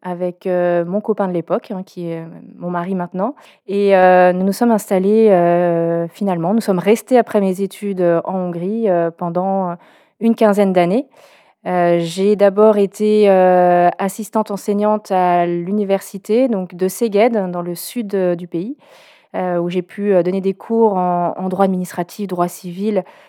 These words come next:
euh, auprès d'étudiants hongrois. Et ensuite, euh, je suis devenue responsable académique d'un master en droit européen.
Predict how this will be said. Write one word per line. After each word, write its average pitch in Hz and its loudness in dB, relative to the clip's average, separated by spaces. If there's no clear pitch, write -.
euh, 180 -2
auprès 190 -2
d'étudiants 190 -4
hongrois. 180 2
Et 226 4
ensuite, 233 -2
euh, 185 6
je 175 -6
suis 208 -4
devenue 202 -2
responsable 240 -2
académique 208 -2
d'un 175 -2
master 214 0
en 175 -4
droit 185 0
européen. 202 -2